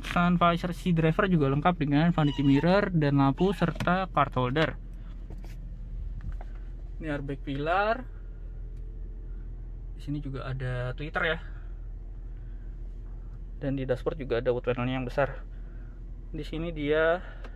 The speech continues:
cup holder, termasuk yang di sebelah kiri.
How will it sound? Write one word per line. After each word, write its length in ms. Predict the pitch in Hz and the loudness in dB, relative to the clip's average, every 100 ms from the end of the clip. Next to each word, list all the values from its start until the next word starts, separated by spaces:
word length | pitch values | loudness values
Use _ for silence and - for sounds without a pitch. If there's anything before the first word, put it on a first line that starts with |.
| - - | -12 -6
cup 220 | 127 - | -4 2
holder, 320 | 123 120 135 - - - - - - - - - - - | 2 4 4 2 -8 -10 -10 -10 -10 -10 -10 -10 -8 -2
termasuk 500 | 139 123 - 165 147 | -2 -2 -4 -6 -2
yang 400 | 160 196 202 175 | -2 -2 -6 -4
di 220 | 139 156 | -6 -6
sebelah 300 | - 139 - | -6 -4 -2
kiri. 340 | 123 139 143 | 0 0 -2